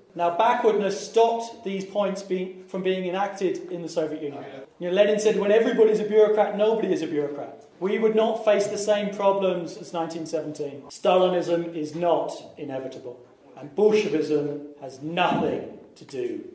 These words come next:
with Stalinism. Okay, next. You'll love this one. Number eight, communism killed a hundred million people. You see this in newspaper editorials.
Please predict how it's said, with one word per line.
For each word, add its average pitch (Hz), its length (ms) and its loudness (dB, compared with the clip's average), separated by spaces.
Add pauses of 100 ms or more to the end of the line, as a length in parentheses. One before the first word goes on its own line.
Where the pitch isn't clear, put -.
(100)
with 123 100 -20
Stalinism. 113 540 -14 (340)
Okay, 233 300 2
next. - 520 -2
You'll 190 120 4
love 220 180 6
this 208 180 2
one. - 300 -4 (480)
Number 311 420 6
eight, - 280 2 (200)
communism 254 760 4
killed 240 400 6
a 190 140 2
hundred 262 440 2
million 247 400 4
people. 196 460 0 (320)
You 180 60 -10
see 262 180 0
this 269 180 2
in 190 140 -2
newspaper 254 600 6
editorials. 262 920 2